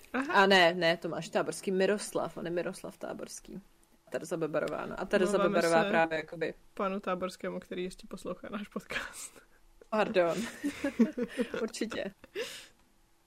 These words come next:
Speaker 1: Tak to jo,
Speaker 2: No.
Speaker 1: to jo, to je hezké.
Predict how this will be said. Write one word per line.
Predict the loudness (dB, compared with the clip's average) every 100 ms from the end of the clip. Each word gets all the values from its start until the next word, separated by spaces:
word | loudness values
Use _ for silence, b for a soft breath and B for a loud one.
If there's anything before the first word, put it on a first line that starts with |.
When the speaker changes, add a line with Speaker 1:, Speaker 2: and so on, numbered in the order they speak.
| _ _ _ _ _ _ _ _ _ _ _ _ -20 _ _ _ _ _
Speaker 1:
Tak | -12
to | -6
jo, | -4 -4
Speaker 2:
No. | -4
Speaker 1:
to | -6
jo, | -8 -10
to | -10
je | -10
hezké. | -12 -12 -12